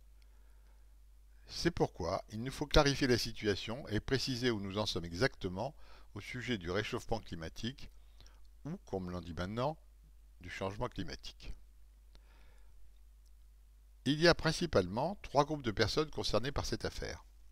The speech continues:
Les groupes un et deux sont des scientifiques. Le groupe trois est essentiellement constitué de politiciens, d'environnementalistes et de médias. Le groupe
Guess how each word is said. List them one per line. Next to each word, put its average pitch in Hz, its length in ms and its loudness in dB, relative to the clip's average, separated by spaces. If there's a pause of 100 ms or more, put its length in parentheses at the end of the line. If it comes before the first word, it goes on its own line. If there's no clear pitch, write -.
(920)
Les 131 180 8
groupes 123 320 0 (160)
un 135 240 8
et 107 140 0
deux 110 260 2
sont 123 220 -6
des 101 100 -2
scientifiques. 90 680 -4 (800)
Le 110 160 0
groupe 113 280 0
trois - 520 6
est - 200 0
essentiellement 131 480 4
constitué 104 460 -4
de 90 100 -4
politiciens, 143 880 2
d'environnementalistes 113 1200 2
et 107 80 -4
de 143 100 0
médias. - 360 -4 (1120)
Le 135 220 6
groupe 120 280 -4